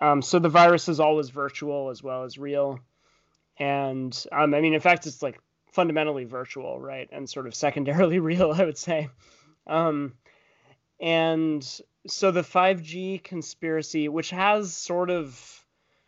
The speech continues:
petered out, you don't hear as much about it anymore. But to me, it's, like, a fascinating sort of myth, which is one of the ways I think about conspiracy. It's, it's a kind of mythology, um, that, you know, captures something very real,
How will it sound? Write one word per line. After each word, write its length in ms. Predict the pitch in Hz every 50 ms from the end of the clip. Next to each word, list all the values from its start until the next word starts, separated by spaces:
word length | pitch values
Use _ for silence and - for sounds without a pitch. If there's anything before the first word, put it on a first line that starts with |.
| _ _ _
petered 340 | - 202 208 180 180 165 160
out, 200 | 156 156 147 156
you 80 | 156
don't 180 | 160 180 180 165
hear 240 | 147 170 180 175 160
as 120 | 143 135
much 260 | 143 135 135 139 -
about 260 | 160 143 151 151 151
it 100 | 151 151
anymore. 420 | 160 160 165 165 170 170 170 170 170
But 220 | 151 143 143 -
to 100 | - 170
me, 160 | 170 185 214
it's, 200 | 220 - - -
like, 380 | 185 170 156 135 - - - _ _ _ _ _ _ _ _ _
a 80 | 156 143
fascinating 720 | - 175 170 175 170 - 196 190 185 180 170 175 165 151
sort 240 | - - 170 156 143
of 140 | 131 117 127
myth, 580 | 131 135 139 143 156 165 - _ - - - - _ - - _
which 220 | 165 143 - -
is 220 | 147 131 127 - - -
one 140 | 165 165
of 60 | 160 135
the 80 | 151
ways 220 | 151 147 143 135 143
I 80 | 127
think 180 | - 151 135 127
about 340 | 127 135 131 120 - - _
conspiracy. 760 | - 135 127 - - 135 123 127 131 131 - 151 143 139 135
It's, 320 | 131 - - - - - -
it's 220 | - 139 135 - 143
a 40 | 135
kind 300 | - 147 139 135 131 127
of 180 | 123 113 113
mythology, 720 | 143 131 131 - 135 123 120 123 131 131 135 143 139 135 131 - _ _ _ _ _ _ _ _ _ _ _ -
um, 340 | 147 147 143 143 147 143 131 131 135
that, 340 | 151 147 143 143 139 - _ _ _ _ _ _ _ _ _ _ _ -
you 80 | 185 180
know, 60 | 160
captures 460 | - 185 220 240 - - 220 185 -
something 320 | - 185 160 165 160 147
very 200 | 139 151 151 147
real, 420 | 135 117 139 131 104 90 92 110